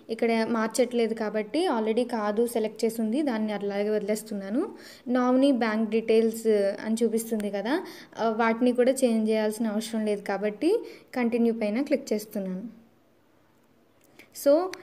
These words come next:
ఈ విధంగా అంతా కరెక్ట్గా ఉంటే కనుక ఇక్కడ చెక్ బాక్సెస్ ఉన్నాయి కదా, ఆ బాక్సెస్లో టిక్ చేసి వెల్ఫేర్ అసిస్టెంట్ యొక్క ఆధార్ నెంబర్ ఎంటర్ చేసి ఇక్కడ బయోమెట్రిక్ అనేది ఇచ్చి ఈ ఫ్యామిలీని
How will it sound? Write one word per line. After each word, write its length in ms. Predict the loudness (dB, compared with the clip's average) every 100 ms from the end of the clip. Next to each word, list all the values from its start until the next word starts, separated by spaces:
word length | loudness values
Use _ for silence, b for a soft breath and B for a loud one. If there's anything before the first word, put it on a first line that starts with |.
| B
ఈ 120 | 0 2
విధంగా 680 | 4 4 4 2 0 -2 -2
అంతా 260 | 0 0
కరెక్ట్గా 500 | 0 0 -2 0 2
ఉంటే 320 | 4 4 2
కనుక 460 | 2 -2 -2 -2 -2 -4 B B
ఇక్కడ 240 | -2 0 6
చెక్ 200 | 4 4
బాక్సెస్ 360 | 2 2 0 -2
ఉన్నాయి 240 | -2 -2
కదా, 240 | 0 -2 0
ఆ 120 | 0
బాక్సెస్లో 540 | 0 0 -4 -6 -4 -4
టిక్ 320 | -6 0 4
చేసి 400 | 6 6 2 B B B
వెల్ఫేర్ 560 | 6 6 6 6 8 6
అసిస్టెంట్ 880 | 4 2 0 -2 -4 0 0 2
యొక్క 540 | 2 0 -2 -2 -2 -8 B B 0
ఆధార్ 320 | 2 4 4
నెంబర్ 240 | 4 4
ఎంటర్ 380 | 4 2 0 6
చేసి 380 | 4 6 2 2 B -4
ఇక్కడ 300 | 0 2 2
బయోమెట్రిక్ 760 | 2 4 4 4 0 -2 -2 -2
అనేది 320 | 0 0 0
ఇచ్చి 500 | 0 -2 -4 0 4 4 2
ఈ 60 | -4
ఫ్యామిలీని 640 | -2 -2 0 2 2 4